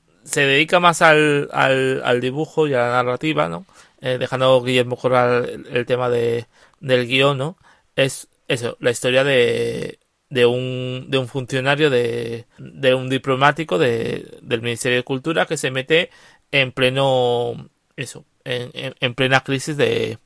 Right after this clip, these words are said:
del barco este, ¿no? Y cómo, eh, intenta, pues, es-, lograr resolver la situación y que el tesoro, pues, acabe en buenas manos, en las manos buenas, ¿no? Entre comillas, ¿no?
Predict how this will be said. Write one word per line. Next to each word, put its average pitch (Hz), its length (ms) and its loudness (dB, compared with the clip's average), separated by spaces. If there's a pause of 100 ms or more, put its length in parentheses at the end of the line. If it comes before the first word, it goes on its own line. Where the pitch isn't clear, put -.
(300)
del 123 180 0
barco 117 340 0
este, - 220 -12
¿no? 139 160 -8
Y 127 100 -8
cómo, 131 440 -2 (400)
eh, 120 360 4 (200)
intenta, 127 540 -2
pues, 120 180 -8
es-, 110 200 -18 (120)
lograr 120 340 0
resolver 120 400 -2
la 113 100 2
situación 147 800 0
y 120 120 -6
que 113 160 -6
el 107 140 -6
tesoro, 120 360 -6
pues, 123 160 -10
acabe 117 340 -2
en 117 100 -4
buenas 117 360 -4
manos, 131 480 -2 (360)
en 135 100 -6
las 117 180 -4
manos 123 640 0
buenas, 131 460 -2
¿no? - 140 -14
Entre 120 200 -8
comillas, 117 400 -10
¿no? 135 140 -10